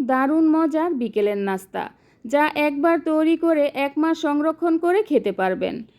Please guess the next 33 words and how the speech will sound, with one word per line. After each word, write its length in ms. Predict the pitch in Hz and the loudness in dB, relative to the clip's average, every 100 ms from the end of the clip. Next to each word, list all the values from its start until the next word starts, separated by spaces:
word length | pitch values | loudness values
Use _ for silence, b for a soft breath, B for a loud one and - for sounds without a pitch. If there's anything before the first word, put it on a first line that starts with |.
| b b | b b
আসসালামু 640 | - 277 339 311 330 339 277 208 | -8 -2 2 4 4 2 2 0
আলাইকুম, 480 | 190 190 185 196 185 196 _ _ 277 | 0 0 -2 -6 -6 -10 _ _ 0
welcome 400 | 311 320 330 320 277 | 2 2 2 2 2
back 140 | 208 214 | 0 0
to 60 | 214 | -2
my 100 | 214 208 | 0 -2
channel। 360 | 233 226 233 247 262 b b b - | -2 0 0 0 -4 b b b -4
আজকে 340 | 269 269 339 339 | -2 0 2 4
আমি 240 | 330 339 339 | 4 4 2
তৈরি 240 | 302 302 320 | 0 0 0
করে 240 | 339 339 | 0 0
দেখাবো 480 | 330 339 339 349 294 330 480 - 220 | 0 -2 -2 -4 0 -2 -4 -8 -2
ডিমের 340 | 285 311 330 | 2 4 2
পিঠা 340 | - 330 339 330 311 | 2 0 0 -2 0
বা 100 | 311 466 403 | -2 -2 -2
বিস্কিট 380 | 233 214 - 196 | -4 -4 -6 -4
পিঠা। 320 | 196 185 220 - b b b - | -2 -2 -4 -6 b b b -2
এটা 240 | 311 349 349 | 2 2 2
তৈরি 240 | 311 320 330 | 2 2 2
করা 240 | 339 330 330 - | 2 2 0 -2
খুবই 280 | 302 294 311 | 0 0 0
সহজ, 300 | 330 320 349 415 _ _ | 0 0 -2 -4 _ _
খুব 160 | 294 311 - | -2 -2 -2
অল্প 260 | 269 285 330 339 | -4 0 -2 0
সময় 280 | 330 311 302 262 | 2 2 2 0
ঝটপট 380 | 294 294 - 277 | -2 0 -2 0
বানিয়ে 300 | 240 202 202 196 | 0 0 0 0
নিতে 180 | 185 196 190 | 0 -2 -2
পারবেন। 340 | 185 180 180 156 b b b | -2 -2 -4 -6 b b b
বিকেলে 400 | 247 294 349 339 339 | -2 2 2 2 0
চায়ের 280 | 320 294 320 - | 0 2 0 0
সাথে 260 | 339 349 311 - | 0 2 0 0
এই 80 | 285 | -2